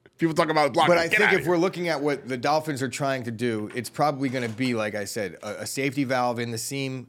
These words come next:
Speaker 2: for a quarterback, nothing in between the twenties, and then you get down low, and you might look to your tight end in the red zone. But other than that, I don't think that there's a reason for the Dolphins to put money into a tight end.
Speaker 1: Right.
Speaker 2: Get a guy that's cheap,
Speaker 1: We'll see.
Speaker 2: that could block well, and it's gonna fit your offense better.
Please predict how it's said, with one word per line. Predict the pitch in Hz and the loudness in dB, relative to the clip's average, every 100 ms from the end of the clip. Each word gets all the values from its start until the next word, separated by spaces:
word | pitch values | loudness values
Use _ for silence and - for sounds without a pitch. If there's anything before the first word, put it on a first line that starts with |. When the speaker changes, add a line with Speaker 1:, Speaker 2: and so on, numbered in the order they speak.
| - | -16
Speaker 2:
for | - 127 | -6 -6
a | |
quarterback, | 110 139 123 120 117 117 _ _ _ | -4 -4 -2 -2 -4 -6 _ _ _
nothing | 117 139 143 143 | -4 -4 -2 -4
in | 135 | -2
between | 127 139 | -4 -4
the | 127 | -6
twenties, | 117 120 120 113 | -6 -6 -4 -6
and | 113 117 | -6 -8
then | 113 | -6
you | |
get | 110 110 | -6 -4
down | 110 117 110 | -4 -4 -2
low, | 127 127 | -2 -2
and | 110 | -4
you | 117 | -6
might | 117 113 | -6 -4
look | 117 113 | -6 -6
to | 120 | -10
your | 107 | -8
tight | 120 113 | -6 -4
end | 110 110 | -4 -6
in | |
the | 107 | -6
red | 107 104 | -6 -6
zone. | 110 104 101 _ _ _ _ _ _ _ | -6 -8 -12 _ _ _ _ _ _ _
But | - 135 | 0 2
other | 143 175 | 4 2
than | 151 143 | 0 -2
that, | 151 131 110 _ _ - | -2 -4 -6 _ _ -2
I | 139 | 0
don't | 160 127 | 0 -2
think | 143 | -4
that | 131 | -2
there's | 135 | -2
a | 127 | 0
reason | 123 175 156 | 0 0 0
for | 123 | -2
the | 131 | -4
Dolphins | 123 123 120 117 | 0 -2 -2 -6
to | - | -10
put | - 139 | -6 -6
money | 117 135 165 | -4 -4 -4
into | 123 120 | -4 -4
a | 117 | -6
tight | 127 117 | -4 -4
end. | 131 139 | -2 -4
Speaker 1:
Right. | 98 90 90 117 | -4 -4 -6 -4
Speaker 2:
Get | 120 151 | 0 0
a | |
guy | 165 147 139 | 2 0 2
that's | 123 107 | -2 -4
cheap, | - - 190 | -8 -6 -4
Speaker 1:
We'll | 165 | -4
see. | - 120 | -2 -2
Speaker 2:
that | 120 120 | -2 -4
could | 113 | -4
block | 110 117 113 | -2 -2 -2
well, | 107 113 110 104 - | -4 -2 -4 -6 -14
and | 107 107 104 92 | -10 -8 -8 -10
it's | 107 | -10
gonna | 131 117 | -8 -8
fit | 123 110 | -8 -6
your | 110 113 | -4 -4
offense | 113 101 | -6 -10
better. | - 110 104 | -6 -4 -4